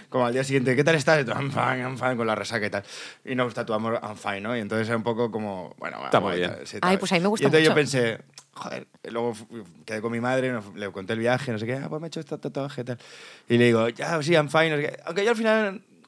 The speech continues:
Speaker 1: yo estoy bien cuando estamos bien.
Speaker 3: Ay.
Speaker 1: Y entonces me fui con mi madre, a-, al día siguiente de tatuarme el otro, me lo taché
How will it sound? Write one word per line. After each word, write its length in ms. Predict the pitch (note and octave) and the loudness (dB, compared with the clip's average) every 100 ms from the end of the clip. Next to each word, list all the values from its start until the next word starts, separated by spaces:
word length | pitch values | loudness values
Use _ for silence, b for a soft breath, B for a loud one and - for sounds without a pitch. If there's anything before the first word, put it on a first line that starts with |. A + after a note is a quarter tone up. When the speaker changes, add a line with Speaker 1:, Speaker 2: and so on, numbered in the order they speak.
| _ D#3 | _ -6
Speaker 1:
yo 80 | |
estoy 160 | F#3+ F3+ | 0 4
bien 100 | E3+ | 4
cuando 300 | E3 D3 C3 | 4 2 0
estamos 420 | - - D#3+ F#2+ | -4 -6 -2 -2
bien. 260 | F#2 F#2 A#2+ _ _ _ | -2 -6 -8 _ _ _
Speaker 3:
Ay. 400 | E3 E3+ D3 A#2+ C#3 | -6 -4 -4 -8 -4
Speaker 1:
Y 80 | |
entonces 240 | A#2+ B2+ C3 | 0 2 2
me 140 | A#2+ | -2
fui 120 | - | -4
con 120 | B2 C#3+ | -2 2
mi 80 | |
madre, 380 | C#3 D#3+ G3+ F#3 - | 4 4 2 -4 -10
a-, 160 | F2+ - - | -10 -10 -8
al 120 | G#2 | -4
día 120 | B2+ | -4
siguiente 320 | B2+ C3+ C3+ | -2 -2 0
de 80 | A#2+ | -2
tatuarme 340 | A#2+ B2+ B2+ | -2 -2 -2
el 80 | B2+ | -2
otro, 300 | C#3+ F3+ G3 _ - | -2 -4 -8 _ -12
me 160 | A#2 | -6
lo 80 | A2 | -4
taché 400 | G#2+ G2 C3+ F3 | -4 -4 -6 -6